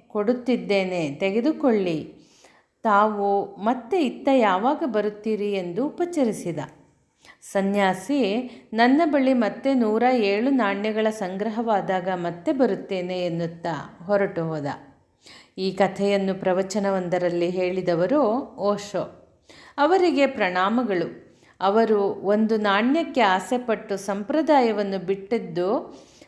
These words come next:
ಸನ್ಯಾಸಿಯ ತಪ್ಪು, ನೂರ ಏಳು ನಾಣ್ಯಗಳ ದುರಾಸೆಯಿಂದ ಸನ್ಯಾಸಿಗೆ ಮೋಸ ಮಾಡಿದ್ದು ಸಂಸಾರಸ್ಥನ ತಪ್ಪು ಎಂದರು. ಸನ್ಯಾಸಿಯ ಸ್ಥಾನದಲ್ಲೋ ಸಂಸಾರಸ್ಥನ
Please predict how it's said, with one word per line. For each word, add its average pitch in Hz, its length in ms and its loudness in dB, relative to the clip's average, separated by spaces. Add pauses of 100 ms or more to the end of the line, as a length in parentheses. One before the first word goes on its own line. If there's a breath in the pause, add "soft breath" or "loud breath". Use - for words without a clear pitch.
ಸನ್ಯಾಸಿಯ 262 720 2
ತಪ್ಪು, - 680 -8
ನೂರ 233 280 4 (120)
ಏಳು 254 680 0
ನಾಣ್ಯಗಳ 220 560 0 (140)
ದುರಾಸೆಯಿಂದ 220 640 0
ಸನ್ಯಾಸಿಗೆ 208 840 -2
ಮೋಸ 185 380 -6
ಮಾಡಿದ್ದು 175 800 -4 (300 loud breath)
ಸಂಸಾರಸ್ಥನ 196 1000 -2
ತಪ್ಪು 165 480 -6
ಎಂದರು. 190 720 -2 (360 loud breath)
ಸನ್ಯಾಸಿಯ 208 800 2
ಸ್ಥಾನದಲ್ಲೋ 208 1200 -2 (260 loud breath)
ಸಂಸಾರಸ್ಥನ 294 880 0